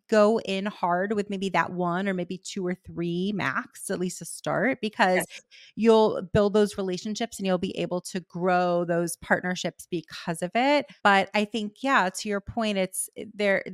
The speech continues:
Speaker 1: the, asking those questions is really important, making sure it's in your agreement. Those few points specifically that you mentioned are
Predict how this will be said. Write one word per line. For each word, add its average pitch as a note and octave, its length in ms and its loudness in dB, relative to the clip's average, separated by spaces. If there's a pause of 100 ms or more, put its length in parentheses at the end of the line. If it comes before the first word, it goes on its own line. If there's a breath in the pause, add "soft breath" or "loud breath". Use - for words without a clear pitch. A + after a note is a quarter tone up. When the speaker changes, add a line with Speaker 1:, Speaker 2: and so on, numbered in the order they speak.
Speaker 1:
the, - 240 -10
asking G#3 460 0
those F#3+ 200 -4
questions E3+ 1000 -4 (320 loud breath)
is G3 220 -2
really G3 540 -2
important, G3 480 -2
making F#3+ 340 0
sure F#3 380 0
it's F3+ 180 -2
in F#3 220 -2
your F3+ 180 0
agreement. F3+ 720 -4
Those F3+ 440 0
few G#3 440 0 (120)
points F#3+ 380 0
specifically F#3 600 -2
that F3+ 160 0
you F3 100 -2
mentioned A#3 600 2 (520 loud breath)
are F#3 540 10